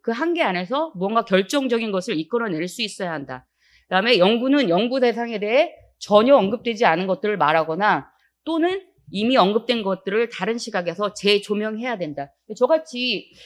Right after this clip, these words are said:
그 외국어를 전공한 사람은 정말 맨 땅에서 시작하기는 박사 논문은 너무너무 힘들어요. 뭐, 일부 작품을 맨 땅에서 할 수 있겠지만 전체를 맨 땅에서 할 수는 없기 때문에, 어,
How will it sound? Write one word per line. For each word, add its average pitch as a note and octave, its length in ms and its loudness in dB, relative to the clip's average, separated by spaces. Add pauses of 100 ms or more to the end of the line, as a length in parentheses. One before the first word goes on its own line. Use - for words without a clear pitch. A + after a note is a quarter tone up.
(160)
그 A3+ 360 -2 (760)
외국어를 C#4+ 480 4
전공한 A#3+ 480 0
사람은 A3 600 2 (380)
정말 A#3+ 340 -4
맨 A3+ 220 -2
땅에서 F#4+ 320 -4
시작하기는 C4 580 -4
박사 A#3 280 -6
논문은 C4 300 -2
너무너무 F#4 420 0
힘들어요. G#3 540 -2 (380)
뭐, E3+ 380 -4 (420)
일부 C4 340 4
작품을 A#3+ 440 2
맨 F3+ 160 2
땅에서 A3+ 280 0
할 A#3+ 120 0
수 A#3+ 120 -4
있겠지만 G3 420 -2
전체를 A3 440 0
맨 F3 200 2
땅에서 G#3 320 -6
할 C#4 80 -2
수는 C#4 220 -4
없기 F#3+ 240 -8
때문에, F3+ 500 -6 (420)
어, D#3 360 -2